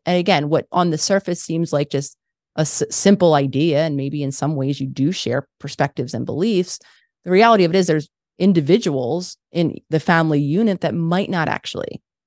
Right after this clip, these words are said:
think that way. So was there a, a, a pr-, adult present who was curious, who asked you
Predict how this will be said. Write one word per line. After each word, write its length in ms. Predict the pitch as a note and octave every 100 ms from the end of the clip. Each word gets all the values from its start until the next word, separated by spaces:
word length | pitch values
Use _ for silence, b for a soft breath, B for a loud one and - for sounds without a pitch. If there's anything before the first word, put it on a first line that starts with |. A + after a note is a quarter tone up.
| _ _
think 260 | - D#3+ -
that 220 | B2 -
way. 220 | C#2+ A2
So 180 | - F#3
was 320 | F3 F#3 G3
there 220 | F#3+ G3
a, 100 | E3+ C#3+
a, 240 | C#3+ C#3+ -
a 60 | C3
pr-, 200 | - -
adult 400 | E3+ D3+ F3 -
present 440 | - - F3 F3 D#3+
who 100 | E3
was 160 | E3
curious, 680 | - - F3+ G#3+ - - -
who 180 | - F#3 -
asked 380 | D#3+ F3 - -
you 560 | E3+ A#3+ C#4 D3 D3+